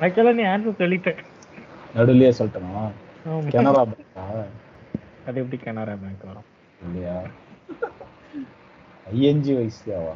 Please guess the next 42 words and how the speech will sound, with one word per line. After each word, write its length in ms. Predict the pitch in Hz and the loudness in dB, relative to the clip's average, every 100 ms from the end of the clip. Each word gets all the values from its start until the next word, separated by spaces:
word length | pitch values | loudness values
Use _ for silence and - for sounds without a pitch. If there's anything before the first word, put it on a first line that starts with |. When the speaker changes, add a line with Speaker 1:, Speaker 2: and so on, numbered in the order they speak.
| - - - - | -14 -20 -20 -6
Speaker 1:
எப்படி? 340 | 147 139 123 | -4 -2 0
Speaker 2:
கரூர், 120 | 139 - | 0 0
கரூர் 340 | - 165 175 131 | 0 4 6 4
வைசியா 220 | - 98 | 0 -10
பேங்கா? 520 | 87 82 - 80 95 87 92 _ _ - | -10 -14 -18 -18 -16 -16 -18 _ _ -4
Speaker 1:
இல்ல, 200 | 143 147 | 0 0
இல்ல. 260 | 135 131 - - | -2 -6 -12 -6
ஐ 160 | 151 165 | 2 4
என் 60 | 196 | 6
ஜி 180 | 185 | 6
Speaker 2:
ஐ 80 | 160 | 4
என் 120 | 143 | 2
ஜி 100 | - | -2
Speaker 1:
வைசியா? 140 | 131 135 - _ | -8 -8 -16 _
இங்கு 360 | 202 208 220 185 | 2 4 6 6
வைசியா? 440 | 151 151 143 240 | 4 0 -4 0
Speaker 2:
இங்கு 60 | 180 | 0
வைசியாவா? 680 | 143 123 113 95 92 101 101 90 - _ 113 | 0 -2 -10 -8 -8 -12 -16 -18 -20 _ -6
யோ, 240 | 117 104 92 - - - 311 240 226 196 170 165 | -4 -4 -8 -20 -20 -10 -8 -6 -6 -8 -10 -8
worst. 560 | 123 113 - - 131 - | -4 -4 -4 -4 -4 -2
எனக்கு 380 | 127 151 151 175 | 2 2 4 6
தோணுச்சு, 480 | 214 202 165 160 202 | 6 4 2 2 4
ஆனா 240 | 151 175 | 4 4
வந்து 640 | 160 151 170 170 135 113 101 - - _ _ | 2 0 0 0 2 0 -4 -18 -20 _ _
அந்த 300 | 107 135 180 | -10 -4 0
அளவுக்கு 280 | 220 220 226 - | 2 2 0 -6
சிம்பிளா 240 | 180 190 180 | -4 2 2
இருக்குமா 320 | 156 151 143 | 2 -2 2
அப்படின்னு 40 | |
நினைச்சேன். 520 | 233 285 262 - 196 | 4 4 0 -2 2
Speaker 1:
இவ-, 140 | 208 226 | 4 4
Speaker 2:
ஆனா 160 | 214 | 4
அது 100 | 220 | 4
Speaker 1:
இவன் 0 | |
இவ்வளவு 180 | 202 208 | 2 4
Speaker 2:
வந்து 520 | 240 208 226 247 247 | 2 2 2 4 2
Speaker 1:
கேவலமாலாம் 240 | 240 233 247 | 0 0 0
யோசிக்க 380 | 214 214 220 214 | 0 0 -2 -2
மாட்டான், 220 | 180 170 | -2 -2
அதை 220 | 151 190 | 0 2
விட 200 | 226 277 | 4 4
கேவலம். 360 | 269 233 220 | 4 2 2